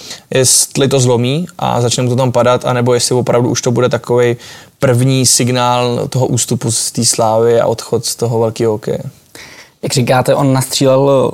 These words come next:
Speaker 2: spoustu branek. Eh, často se psalo i o tom, že může překonat dokonce historického Vejna Gretzkyho, na což mu teďka chybí šedesát sedm gólů.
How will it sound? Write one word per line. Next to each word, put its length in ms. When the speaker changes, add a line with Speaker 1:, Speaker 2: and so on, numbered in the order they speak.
Speaker 2:
spoustu 580
branek. 540
Eh, 340
často 280
se 120
psalo 280
i 100
o 80
tom, 260
že 80
může 240
překonat 380
dokonce 380
historického 840
Vejna 260
Gretzkyho, 600
na 120
což 300
mu 120
teďka 300
chybí 280
šedesát 540
sedm 320
gólů. 420